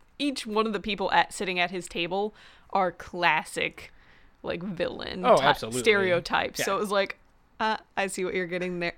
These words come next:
Speaker 1: to there. This movie, I, I'm not the biggest fan of James Bond. I will admit that, but I do enjoy some spy movies here and there. And I can really enjoy the fact that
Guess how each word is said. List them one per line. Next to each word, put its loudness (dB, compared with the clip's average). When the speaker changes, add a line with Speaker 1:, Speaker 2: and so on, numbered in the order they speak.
Speaker 1:
to -2
there. 0
This 0
movie, 0
I, 4
I'm 4
not 2
the -2
biggest 0
fan 0
of 0
James -4
Bond. 2
I -4
will -4
admit -6
that, 2
but -6
I -2
do -6
enjoy -2
some -12
spy 0
movies -6
here -6
and -8
there. 0
And 2
I 4
can -2
really -2
enjoy 0
the -2
fact -4
that 0